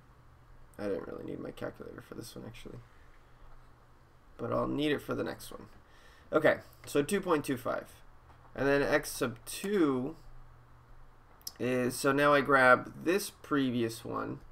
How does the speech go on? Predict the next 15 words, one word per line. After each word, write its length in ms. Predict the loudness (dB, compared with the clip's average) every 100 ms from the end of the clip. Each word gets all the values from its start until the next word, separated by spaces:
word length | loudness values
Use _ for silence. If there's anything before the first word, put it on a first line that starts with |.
| -18 -20 -20 -20 -20 -6
So 120 | -2
I 20 |
basically 480 | 4 4 4 0 0
just 240 | 0 -4
grab 400 | 2 4 4 2
this 320 | 0 0 -2 -4
one 400 | -2 0 -4 -6 -2
and 320 | 0 0 2
do 120 | 2
the 100 | 2
same 320 | 0 0 0
thing, 300 | 2 2 2
just 240 | -4 -8 0
plug 240 | 2 4
in, 340 | 2 -2 -4